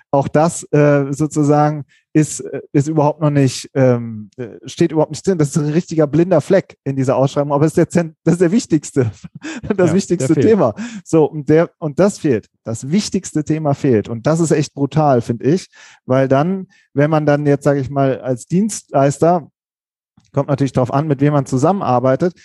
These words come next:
Speaker 1: aber da, da steht schon eine lange Liste, was man schon zu tun hat. Und es gibt auch einen preislichen Rahmen. Und bei solchen Ausschreibungen ist es ja oft so, dass man dann, äh, dass halt auch, ja,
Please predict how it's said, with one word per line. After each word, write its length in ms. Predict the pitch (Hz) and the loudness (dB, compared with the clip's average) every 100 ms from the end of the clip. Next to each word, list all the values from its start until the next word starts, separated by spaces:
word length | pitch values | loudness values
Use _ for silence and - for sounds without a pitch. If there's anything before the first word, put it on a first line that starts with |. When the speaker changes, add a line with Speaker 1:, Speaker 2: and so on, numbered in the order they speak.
| _ _ _ _ | _ _ _ _
Speaker 1:
aber 420 | 151 151 156 123 - | 0 2 2 2 -6
da, 260 | 147 165 160 | -10 0 0
da 180 | 151 160 | 2 -2
steht 280 | - 175 - | 2 -2 0
schon 180 | 220 247 | 0 2
eine 140 | 151 | 2
lange 180 | 139 143 | 2 2
Liste, 340 | 143 - 147 | 2 2 -2
was 180 | 131 135 | -2 -4
man 100 | 139 | -8
schon 140 | 143 | -8
zu 100 | 127 | -6
tun 300 | 143 196 170 | -8 -4 0
hat. 240 | 123 110 - | 0 0 -4
Und 160 | 135 135 | -6 -6
es 100 | - | -2
gibt 200 | 165 - | -2 0
auch 160 | 135 143 | 0 -2
einen 120 | 131 | -4
preislichen 540 | 123 156 - 143 143 | 0 0 0 -6 -4
Rahmen. 440 | 127 151 165 175 285 - - _ _ | -2 2 2 0 -6 -14 -20 _ _
Und 400 | 156 151 143 - | 0 0 -4 0
bei 140 | 143 | 0
solchen 240 | 143 139 127 | 2 0 0
Ausschreibungen 680 | 131 156 - 151 160 165 147 | 0 0 0 2 2 -2 -8
ist 100 | 143 | -8
es 120 | - | 0
ja 80 | 123 | 0
oft 280 | 117 - - | 2 -2 -2
so, 300 | 165 175 170 - _ - | 2 2 0 -12 _ 0
dass 240 | 139 - | 0 2
man 200 | 147 147 | -4 0
dann, 320 | 143 151 151 | 0 0 -4
äh, 380 | 139 143 139 135 117 | -2 2 4 2 -2
dass 220 | 135 143 | -4 -2
halt 200 | 151 147 | 0 0
auch, 260 | - 143 127 - _ _ _ - | 0 -2 -2 -14 _ _ _ -2
ja, 340 | 143 139 | 2 2